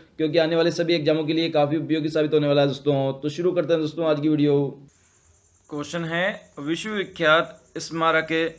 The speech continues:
अढ़ाई दिन का झोपड़े का निर्माण किसके द्वारा किया गया? तो इसका correct answer है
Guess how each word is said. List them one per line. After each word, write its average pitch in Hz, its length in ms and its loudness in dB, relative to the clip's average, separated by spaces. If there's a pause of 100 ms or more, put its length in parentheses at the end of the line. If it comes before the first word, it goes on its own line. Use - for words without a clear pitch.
(400)
अढ़ाई 151 340 2
दिन 180 240 -4
का 175 160 4
झोपड़े 151 500 0
का 147 520 2 (300)
निर्माण 160 580 2 (760)
किसके 190 400 -2
द्वारा 151 400 6 (560)
किया 180 280 4
गया? 143 340 4 (520)
तो 127 60 -14
इसका 135 200 -6
correct 151 280 0
answer 165 280 -2
है 147 460 2